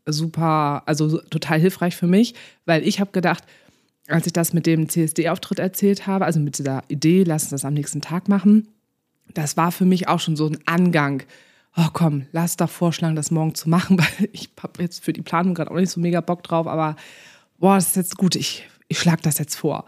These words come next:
Und da hab ich gedacht, ah ja, wir sind grad hier am Essen, das ist ja super, da hat er gerade den Kopf frei, da kann ich ihm das erzählen. Das hab ich immer gedacht.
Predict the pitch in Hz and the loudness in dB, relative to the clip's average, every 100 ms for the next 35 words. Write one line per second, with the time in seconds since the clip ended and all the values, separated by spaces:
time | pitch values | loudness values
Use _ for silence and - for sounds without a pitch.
0 | - - _ - 175 175 - 175 165 - | -16 -20 _ 2 4 4 0 0 0 0
1 | 208 175 170 175 202 180 175 175 139 - | 2 2 0 0 0 0 -2 -2 -2 0
2 | 269 - 277 262 - - 175 185 - 156 | 0 6 8 8 4 0 0 0 0 0
3 | 185 262 269 254 247 - - - 175 214 | 0 4 4 4 0 -6 -16 -2 2 4
4 | 202 185 170 151 247 - - - 214 214 | 4 2 2 0 -2 -2 -2 2 2 4
5 | 220 - - - - 208 202 208 196 185 | 0 -2 -14 -20 0 0 4 6 6 6
6 | 185 175 175 - 208 151 147 254 285 196 | 4 4 0 4 4 4 2 2 2 2
7 | 208 180 175 160 156 156 - - | 0 4 4 4 2 0 -4 -14